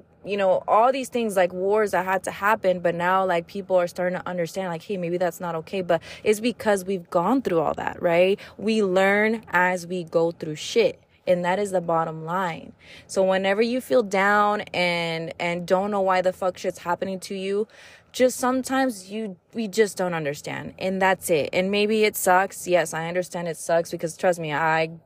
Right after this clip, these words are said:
fucking, sometimes I'm like, "What the fuck is going on?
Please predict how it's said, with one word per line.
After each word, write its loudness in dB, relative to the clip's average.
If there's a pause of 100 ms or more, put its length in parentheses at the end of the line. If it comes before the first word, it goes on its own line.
(120)
fucking, -4 (300)
sometimes 0
I'm -2
like, -2
"What -2
the 0
fuck 0
is -6
going 2
on? 4